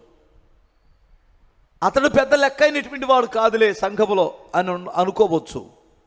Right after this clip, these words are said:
కానీ దేవుడు తను ఒక కీలకమైన వ్యక్తిగా సంఘములో నియమించి ఉండొచ్చు. అతను దేవుడు ఘనపరచి ఉండొచ్చు. ఇంకెంతమందికి అర్థమవుతుంది?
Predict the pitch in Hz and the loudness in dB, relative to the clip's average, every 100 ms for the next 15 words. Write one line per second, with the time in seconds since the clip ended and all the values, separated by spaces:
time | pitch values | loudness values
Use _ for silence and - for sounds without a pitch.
0 | _ _ _ _ _ _ - 170 180 175 | _ _ _ _ _ _ 0 2 4 0
1 | 139 180 220 240 226 202 175 165 156 - | -2 2 2 2 -6 -6 -6 -6 -10 -6
2 | 208 240 240 226 208 196 170 165 175 165 | -2 -2 -4 -6 -8 -6 -8 -8 -4 2
3 | 160 135 - - - - - 175 175 170 | 2 0 -8 -20 -20 -10 -6 -4 -4 -2
4 | 165 160 151 151 151 147 139 143 127 104 | -2 -2 -4 -10 -10 -10 -10 -8 -10 -10
5 | - - _ _ _ _ _ _ _ _ | -18 -20 _ _ _ _ _ _ _ _
6 | _ _ _ _ 165 196 202 185 196 214 | _ _ _ _ -4 -2 -2 -2 -2 -2
7 | 202 165 175 180 185 170 - 156 139 123 | -4 -4 -4 -4 -6 -6 -6 -10 -8 -10
8 | - - - _ _ _ _ _ _ 165 | -12 -18 -20 _ _ _ _ _ _ -20
9 | 165 196 190 170 151 175 160 135 139 123 | -20 -20 -20 -20 -20 -20 -20 _ -20 -20